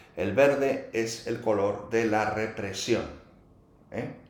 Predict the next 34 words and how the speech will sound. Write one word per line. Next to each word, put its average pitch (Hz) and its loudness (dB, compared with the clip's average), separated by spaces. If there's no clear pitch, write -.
El - -6
color 104 4
de 104 6
la 98 4
represión 101 -2
en 92 -2
Rumanía. 85 -6
Eh, 90 0
en 95 -6
Solenoide 127 2
te 98 0
encuentras 107 2
con 104 0
que, 113 4
eh, 92 -2
las 87 -2
escuelas 127 4
están 101 -4
pintadas 92 0
de 110 8
verde, 95 2
los - -6
hospitales 110 4
están 104 -4
pintados 101 -2
de 107 0
verde 90 0
y 131 -4
las 113 2
comisarías 98 -2
están 87 -8
pintadas 85 -8
de 82 -8
verde. 80 -8